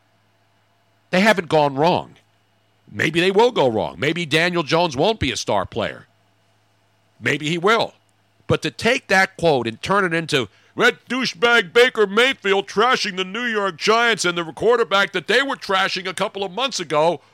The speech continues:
what an asshole." Is o-, Odell Beckham Junior an asshole now, too?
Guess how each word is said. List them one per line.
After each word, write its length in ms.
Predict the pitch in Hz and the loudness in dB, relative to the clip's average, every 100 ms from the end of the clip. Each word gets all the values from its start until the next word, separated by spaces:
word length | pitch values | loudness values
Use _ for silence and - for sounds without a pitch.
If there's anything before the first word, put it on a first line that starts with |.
| _ | _
what 240 | 160 254 254 | 2 4 6
an 80 | |
asshole." 760 | 247 269 254 - 160 107 78 - _ _ _ _ _ _ _ _ _ _ _ _ _ 175 | 4 4 2 2 2 2 -4 -14 _ _ _ _ _ _ _ _ _ _ _ _ _ -2
Is 140 | 160 | 2
o-, 180 | 220 226 | 4 4
Odell 300 | 190 202 214 | 2 4 2
Beckham 360 | 156 202 208 175 | 4 2 2 0
Junior 380 | 170 208 220 | 0 0 0
an 80 | 226 | 2
asshole 500 | 180 196 208 196 208 | 2 2 2 -2 0
now, 200 | 196 202 | 2 0
too? 420 | 185 185 208 226 | 2 2 2 0